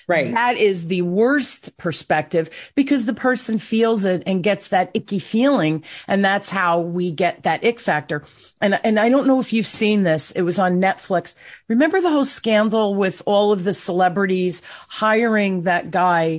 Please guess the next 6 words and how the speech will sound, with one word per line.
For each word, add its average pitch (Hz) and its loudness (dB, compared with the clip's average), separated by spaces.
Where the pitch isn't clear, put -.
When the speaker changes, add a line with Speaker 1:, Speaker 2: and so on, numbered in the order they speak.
Speaker 2:
to 180 -6
get 190 -2
them 175 -2
into 185 0
their 170 0
kids 160 2